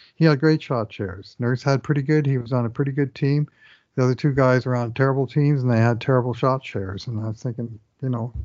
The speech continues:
it's just, it just told me that Columbus Blue Jackets had a bad team, even with Seth Jones and Zach Werenski both on it. Uh, but what does that tell me about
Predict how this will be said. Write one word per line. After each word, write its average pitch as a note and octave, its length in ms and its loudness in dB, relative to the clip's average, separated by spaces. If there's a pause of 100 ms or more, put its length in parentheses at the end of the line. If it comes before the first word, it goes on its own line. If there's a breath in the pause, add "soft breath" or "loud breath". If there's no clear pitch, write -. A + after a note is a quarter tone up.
(120)
it's - 120 -20
just, - 380 -4 (960 loud breath)
it A#2+ 100 -6
just - 240 2
told D#3 220 4
me C#3+ 120 4
that B2 180 0
Columbus D3 400 0
Blue C#3+ 200 -2
Jackets B2 760 -4
had C3 160 0
a B2+ 40 -4
bad C3+ 320 0
team, D#3 280 0
even C#3+ 260 2
with D3 120 2
Seth A#2+ 340 -2
Jones A#2 360 -4
and A2+ 100 -2
Zach A#2 320 0
Werenski A#2 460 -2
both B2+ 300 2
on C3+ 240 2
it. A2 140 -12 (960 loud breath)
Uh, A#2 240 0
but A#2 140 -2
what B2+ 140 4
does A#2+ 100 2
that A#2+ 160 2
tell C3 160 0
me A#2+ 120 2
about A2 280 -2